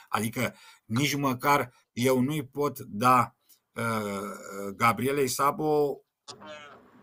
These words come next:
o, să spunem, nu o pot încadra nici măcar la malpraxis. Nu vorbesc de culpe directe. Adică dintr-o eroare de pilotaj să ajung aici. Nu, pentru că ei au decis. Co-,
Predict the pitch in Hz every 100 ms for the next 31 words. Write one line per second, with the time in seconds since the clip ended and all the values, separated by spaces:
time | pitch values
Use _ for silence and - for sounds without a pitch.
0 | 110 127 123 - - - 123 147 143 147
1 | 147 151 202 147 147 151 151 139 139 147
2 | 139 135 135 131 196 202 - 117 - 123
3 | 139 196 202 220 208 - 202 185 - -
4 | - - - 208 196 156 127 139 123 -
5 | 87 - - - 110 113 113 - - 92
6 | 123 131 139 131 127 127 220 233 151 95
7 | - 123 - 135 123 120 151 147 131 123
8 | 117 107 101 135 240 220 147 135 123 190
9 | 240 233 220 220 220 - _ - _ -
10 | - 165 156 135 117